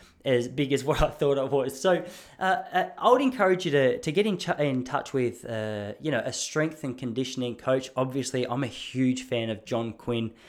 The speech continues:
He's a, an Australian Olympic track coach. He's also, uh, he worked here in Australia with the Essendon Football Club,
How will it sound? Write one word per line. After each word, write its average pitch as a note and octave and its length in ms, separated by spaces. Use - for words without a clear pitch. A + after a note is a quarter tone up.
He's B2+ 220
a, A2+ 260
an A2+ 80
Australian A#2 500
Olympic A2 440
track - 280
coach. B2 360
He's G#2+ 240
also, A#2+ 580
uh, G#2 260
he A#2+ 100
worked A#2+ 300
here A#2+ 280
in G#2 80
Australia A2+ 540
with G#2+ 140
the A2 120
Essendon A2+ 400
Football A#2+ 440
Club, A#2 340